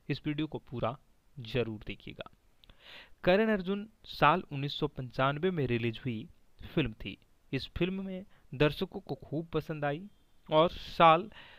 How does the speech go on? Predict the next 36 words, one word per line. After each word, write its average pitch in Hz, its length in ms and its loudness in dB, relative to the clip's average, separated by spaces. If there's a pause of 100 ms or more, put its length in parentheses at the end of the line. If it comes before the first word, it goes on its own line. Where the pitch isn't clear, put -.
(380)
दिलवाले 165 520 4
दुल्हनिया 131 360 0
ले 117 160 0
जाएंगे 113 380 -2
भी 147 200 -12 (500)
सबसे 190 300 -2
ज़्यादा 123 260 -2
कमाई 117 340 -6
करने 117 260 -10
वाली 113 260 -8
यह 113 120 -8
फिल्म - 640 -16
रही 120 240 -6
थी। - 220 -20 (680)
बता 139 300 2
दें 214 160 0
कि 220 80 -4
यह 208 240 0
फिल्म 180 360 -6 (280)
बॉलीवुड 175 420 -2
इतिहास 151 400 -2
की 151 100 -10
सबसे 143 300 -8
सफल 156 300 -8
फिल्मों 117 320 -10
से 127 160 -8
है। 135 180 -10 (540)
फिल्म 214 340 -4
में 220 100 -4
सलमान 156 440 -4
खान - 340 -8
और 120 120 -8
शाहरुख 131 360 -4
खान 139 220 -8
ने 117 220 -12 (380)
रीड-, 180 420 -2